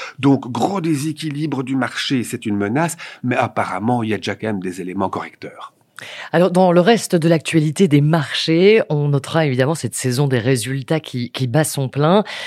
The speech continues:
Speaker 2: La semaine dernière était dominée par la tech.
Speaker 1: Oui, absolument. Euh, la tech, euh, la semaine dernière, quatre des, euh, Magnificent Seven, ces valeurs, euh,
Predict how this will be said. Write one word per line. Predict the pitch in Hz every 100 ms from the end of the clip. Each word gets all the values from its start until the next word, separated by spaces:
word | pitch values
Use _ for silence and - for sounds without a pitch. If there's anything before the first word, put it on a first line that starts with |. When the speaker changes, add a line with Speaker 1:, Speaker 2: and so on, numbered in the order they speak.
| - -
Speaker 2:
La | 147
semaine | 202 247 214
dernière | 170 180 220 180
était | 160 190 208 190 165
dominée | 127 180 190 180 196 233 - _
par | 196 165
la | 120
tech. | 117 - - - - - -
Speaker 1:
Oui, | 165 170
absolument. | 123 - 113 107 92 - - - -
Euh, | 120 120 117
la | 110
tech, | 113 180 180 - _
euh, | 131 117
la | 117 113
semaine | - 117 113
dernière, | 110 107 120 139 - -
quatre | 170 156 - 123
des, | 110 107 - -
euh, | 110 104
Magnificent | 127 139 139 151 139 - 101 92 -
Seven, | - 123 139 151 170 165 165 - 110
ces | - 95
valeurs, | 92 98 98 98 92 85
euh, | 87